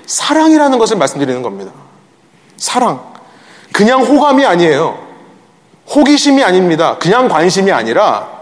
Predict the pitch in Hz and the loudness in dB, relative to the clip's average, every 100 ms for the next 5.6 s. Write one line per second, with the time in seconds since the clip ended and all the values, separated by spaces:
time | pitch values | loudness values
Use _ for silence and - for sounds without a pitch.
0 | - - - - - - - - - - | -20 -20 -20 -20 -20 -20 -20 -18 -10 -4
1 | 294 285 269 262 262 254 247 269 294 294 | 0 2 2 0 0 2 2 2 2 -2
2 | - - - 143 143 156 - 139 190 - | -6 -18 -8 -2 0 0 -2 -4 -4 -12
3 | - - _ _ _ - - 147 156 202 | -20 -20 _ _ _ -10 -4 -2 0 -2
4 | - 247 269 269 254 226 214 - 214 202 | -2 0 2 2 0 0 -2 -4 -4 -2
5 | 190 180 175 180 143 104 | -2 -2 -4 -4 -6 -8